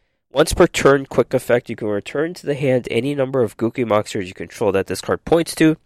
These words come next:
Target the same number of face-up monsters your opponent controls. They have their effects negated until the end of the turn. This card can attack all monsters your opponent controls, one each.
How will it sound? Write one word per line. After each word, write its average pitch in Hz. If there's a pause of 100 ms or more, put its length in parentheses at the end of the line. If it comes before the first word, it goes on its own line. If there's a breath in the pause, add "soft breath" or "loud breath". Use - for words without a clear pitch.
(400)
Target 143
the 110
same 131
number 131
of 110
face-up 107
monsters 101
your 90
opponent -
controls. - (760)
They 110
have 117
their 117
effects 104
negated 135
until 107
the 98
end 98
of 98
the 101
turn. 180 (1000)
This 131
card 170
can 123
attack 113
all 127
monsters 127
your 123
opponent 104
controls, 123
one 101
each. -